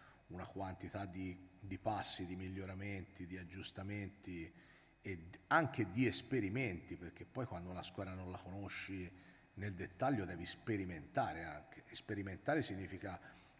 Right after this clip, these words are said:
ogni tanto sperimentare qualcosa che ha senso e ogni tanto s-,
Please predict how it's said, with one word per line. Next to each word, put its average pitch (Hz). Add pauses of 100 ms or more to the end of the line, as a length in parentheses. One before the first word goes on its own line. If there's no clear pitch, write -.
ogni 107
tanto 131
sperimentare 104
qualcosa 101
che 120
ha 123
senso 127 (100)
e 110
ogni 113
tanto 113
s-, -